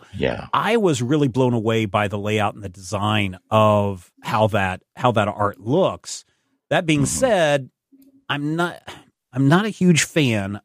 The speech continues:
Speaker 2: of the art that looks like I'm tracing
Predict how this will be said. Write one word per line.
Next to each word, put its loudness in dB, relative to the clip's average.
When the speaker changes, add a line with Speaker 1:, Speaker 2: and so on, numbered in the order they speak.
Speaker 2:
of 2
the -4
art 2
that -4
looks 0
like 2
I'm 0
tracing 0